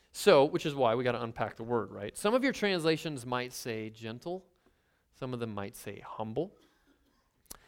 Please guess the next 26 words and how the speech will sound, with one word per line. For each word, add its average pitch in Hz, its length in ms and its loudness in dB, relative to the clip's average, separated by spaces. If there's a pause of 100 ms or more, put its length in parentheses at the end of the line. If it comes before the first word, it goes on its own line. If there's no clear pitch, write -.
(1300)
And 143 160 2
these 190 260 2
are 143 400 8
countercultural, 120 840 -4 (180)
right? 117 260 -4 (500)
This 131 180 -6
is 123 100 -4
not 120 320 0
what 117 360 0
our 107 200 -2
world, 110 440 -2
our 107 80 -10
culture 107 560 -12
glorifies 110 560 0
or 107 40 -16
celebrates. 110 760 -4 (800)
Our 127 100 -8
culture - 320 -8
tries 117 280 -2
to 123 40 -16
tell 117 180 0
us 107 120 -2
how 101 140 -6
good 113 220 -4
we 101 200 -8
are. 92 280 -12